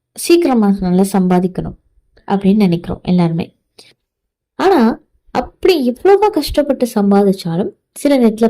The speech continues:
பணம் அப்படின்றது நம்ம இன்னும் தேடி தேடி ஓடிக்கிட்டே இருக்க மாதிரி தான் இருக்கு. ஏன்னா வரதும் தெரியறது, போறதும் தெரிய மாட்டேங்குது. அந்த மாதிரி நம்ம வந்து அந்த பணத்தை நோக்கி ஓடிக்கிட்டே இருக்கோம்.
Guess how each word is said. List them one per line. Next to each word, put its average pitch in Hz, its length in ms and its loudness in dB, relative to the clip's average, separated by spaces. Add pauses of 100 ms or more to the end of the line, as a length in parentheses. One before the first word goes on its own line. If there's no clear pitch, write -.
பணம் 214 360 2
அப்படின்றது 190 520 -4 (600)
நம்ம 311 160 0
இன்னும் 381 260 0
தேடி 311 320 0
தேடி 339 260 2 (100)
ஓடிக்கிட்டே 262 480 0
இருக்க 233 200 0
மாதிரி 180 280 4
தான் 185 140 4
இருக்கு. 175 200 -8 (300)
ஏன்னா 240 240 2
வரதும் 247 480 2
தெரியறது, 262 460 2
போறதும் 269 500 0
தெரிய 240 320 4
மாட்டேங்குது. 196 400 0
அந்த 208 220 2
மாதிரி 214 360 4 (840)
நம்ம 285 200 2
வந்து 302 280 4 (500)
அந்த 240 180 -2
பணத்தை 302 380 0
நோக்கி 233 420 2 (100)
ஓடிக்கிட்டே 226 460 2
இருக்கோம். 196 300 -2